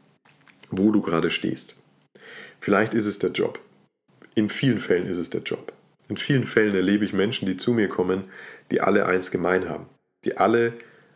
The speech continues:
ein immenses spirituelles Potenzial haben, die alle dazu da sind, wo es häufig um die Seelenaufgabe geht, im Seelenplan steht, teil dein Licht mit anderen Menschen und helfe anderen Menschen, in Heilung zu gehen,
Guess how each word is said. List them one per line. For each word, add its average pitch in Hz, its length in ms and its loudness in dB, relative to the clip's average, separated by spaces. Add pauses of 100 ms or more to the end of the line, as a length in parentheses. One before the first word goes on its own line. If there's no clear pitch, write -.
(260)
ein 92 400 0
immenses 101 640 0
spirituelles 101 640 0
Potenzial 87 600 -2
haben, 82 180 -8 (320)
die - 120 2
alle 117 260 4
dazu 101 580 0 (440)
da 92 220 2
sind, 98 260 -2
wo 95 80 0
es 90 120 -4
häufig 101 340 2
um 95 160 -6
die 95 140 -2
Seelenaufgabe 95 1300 0
geht, 95 240 -4
im 90 140 -4
Seelenplan 92 600 -2
steht, 98 380 0 (760)
teil 101 260 2
dein 98 160 2
Licht 104 300 0
mit 95 100 -2
anderen 98 380 2
Menschen 92 380 -2
und 92 180 -6
helfe 98 400 0
anderen 90 320 -2
Menschen, 87 360 -6
in 87 240 -6
Heilung 95 340 2
zu - 140 -6
gehen, - 240 -10